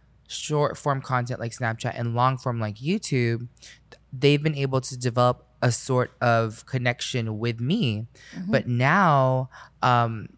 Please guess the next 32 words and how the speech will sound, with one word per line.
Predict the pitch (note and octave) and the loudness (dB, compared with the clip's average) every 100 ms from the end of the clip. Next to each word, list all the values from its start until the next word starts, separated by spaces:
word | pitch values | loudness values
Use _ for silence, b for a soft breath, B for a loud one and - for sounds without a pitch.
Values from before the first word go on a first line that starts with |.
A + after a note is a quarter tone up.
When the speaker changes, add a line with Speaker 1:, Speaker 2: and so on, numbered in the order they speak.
| _ - | _ -2
Speaker 1:
on | C3 | -2
TikTok, | B2+ F#3 - C#3 A#2+ | 0 -4 0 0 0
it's | - A2+ | -4 -8
very, | B2 C#3 C#3+ | -2 -2 0
it's | C3 | -4
a | C#3 | -2
little | D3 E3 | 0 0
bit | C#3+ A#2 | -2 -2
harder | A#2+ B2+ | 2 2
for | A#2 - | 0 -6
people | A#2 A2+ | -8 -6
to | - | -6
find | - A2 | -4 -4
connection | A2 A2 G2+ A2 | -2 -4 -4 -4
because | A2 A2+ | -4 -4
the | A2+ | -6
content | - A2 - | -2 -2 -2
is | G#2 - | -8 -6
so | F#2 | -6
short, | - C#3+ C#3 - | -4 -2 -2 -2
it's | G2+ - | -8 -8
fast, | - C#3 C3 A3 G3+ | 0 2 2 0 -6
Speaker 2:
Mm-hmm. | - - | -12 -12
Speaker 1:
you | G#2+ | -8
don't | A2+ A2+ | -6 -4
really | C3+ C3 | -4 -2
get | C3 | -2
a | B2 | -2
snapshot | - B2 - B2 | -2 -2 -2 -4
into | A#2 A#2 B2+ | -4 -4 -2
their | B2 | -2
lives. | B2 B2 B2 B2 B2+ | 2 2 4 0 -2